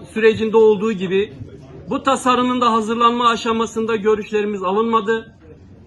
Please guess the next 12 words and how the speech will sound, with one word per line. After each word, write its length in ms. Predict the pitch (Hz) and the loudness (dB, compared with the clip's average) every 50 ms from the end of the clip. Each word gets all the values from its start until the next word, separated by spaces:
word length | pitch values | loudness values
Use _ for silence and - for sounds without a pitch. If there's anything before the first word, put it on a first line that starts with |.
| - | -4
Bir 180 | 170 247 277 269 | -2 0 0 0
milyona 400 | 262 254 233 240 240 240 247 247 | 0 -2 -2 -2 -2 -2 0 0
yakın 320 | 240 233 220 - 247 233 | 0 0 0 0 -2 -2
ataması 500 | 226 214 214 - 233 220 220 220 - 233 | 0 -2 -4 -4 -2 -2 -2 -2 -2 -4
yapılmana-, 560 | 233 226 226 233 226 226 220 214 220 220 214 214 - - | -4 -4 -4 -4 -2 -2 0 0 0 0 -2 -4 -6 -4
yapılmayan 540 | 190 196 190 - 233 233 226 226 220 214 | -4 -2 -2 -2 -2 -2 0 0 0 0
öğretmen, 600 | 196 202 214 214 220 214 - - 220 220 226 233 - - - - - - - - - - | 0 0 0 0 -2 -4 -4 -2 -2 -2 -2 -4 -8 -18 -20 -20 -20 -20 -20 -16 -8 -4
bir 240 | 190 262 240 208 | -4 -2 -2 -4
buçuk 300 | 220 - - 247 226 196 | -6 -6 -6 -8 -8 -6
milyon 420 | 208 220 220 208 226 226 220 220 220 - | -6 -6 -4 -2 0 0 0 -2 -2 0
eğitim 340 | 202 220 220 220 233 233 | 0 0 0 -2 -2 -2
emekçisi 680 | 233 226 226 220 220 - 226 202 - 226 226 233 233 | 0 0 0 -2 -2 -6 -12 -10 -8 -6 -6 -6 -6